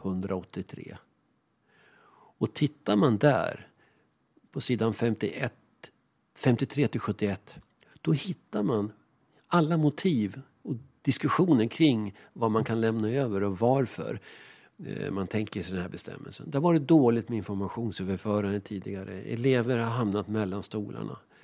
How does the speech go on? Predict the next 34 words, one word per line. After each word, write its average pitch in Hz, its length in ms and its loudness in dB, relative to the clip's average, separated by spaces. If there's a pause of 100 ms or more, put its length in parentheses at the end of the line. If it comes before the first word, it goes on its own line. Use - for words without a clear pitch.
(280)
Och - 220 -4
nu 127 60 8
har 135 60 8
man 151 100 10
sagt 107 340 2
att 95 80 -4
det 143 80 2
är 151 40 6
den 143 200 4
avlämnande 139 720 0
skolan 101 520 -10 (160)
som - 260 -10
i 117 40 -4
princip 113 440 -8
ska - 160 -8
lämna 120 300 0
över 156 380 4
uppgifter 95 520 -6
som 110 180 -8
behövs 101 480 -6 (140)
för - 100 -2
att 107 160 -2
underlätta 120 960 2
en 104 160 -4
elevs 98 280 -4
skolgång. 69 520 -10 (760)
Framförallt 147 520 2
pedagogiska 147 640 2
uppgifter. - 500 -14 (460)
Det - 80 -12
kan 151 120 6
vara 160 100 8
uppgifter 110 440 -2
om 107 160 -2